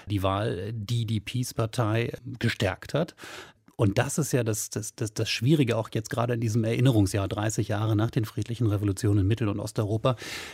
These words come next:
dass wir auch teilweise Protagonisten dieser Zeit sehen. Viktor Orban in Ungarn war auch ein, einer der Protagonisten dieser, dieser friedlichen Wenden. Und dass man sich fragen kann, wa-, was sagt das eigentlich über, über den Erfolg und den inneren Bestand dieser, dieser Revolution?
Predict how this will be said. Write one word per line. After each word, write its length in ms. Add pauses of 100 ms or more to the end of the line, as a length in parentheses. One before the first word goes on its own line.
(100)
dass 240
wir 100
auch 120
teilweise 360
Protagonisten 920
dieser 260
Zeit 300
sehen. 180
Viktor 280
Orban 340
in 80
Ungarn 320
war 140
auch 160
ein, 260 (180)
einer 220
der 120
Protagonisten 720
dieser, 320 (180)
dieser 220
friedlichen 500
Wenden. 380 (360)
Und 180
dass 120
man 140
sich 120
fragen 380
kann, 400 (180)
wa-, 120 (160)
was 240
sagt 300
das 160
eigentlich 600
über, 280 (200)
über 200
den 160
Erfolg 760
und 80
den 140
inneren 640
Bestand 500
dieser, 400
dieser 280
Revolution? 720